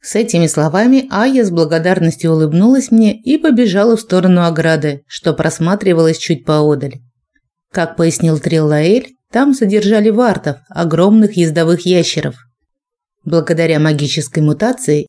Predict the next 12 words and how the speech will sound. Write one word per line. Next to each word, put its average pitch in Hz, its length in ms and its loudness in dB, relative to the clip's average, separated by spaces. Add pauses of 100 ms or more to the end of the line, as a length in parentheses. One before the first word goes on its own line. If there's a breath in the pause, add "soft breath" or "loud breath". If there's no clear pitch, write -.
их 277 200 0
чешуя 190 520 0
приобрела 165 540 0
способность 190 680 -2
поглощать 165 500 -2
солнечный 165 480 0
свет, 170 380 -2 (420)
который 208 500 0
преобразовывался 190 1000 0
организмом 160 580 0
в 151 100 0
энергию. 147 600 -2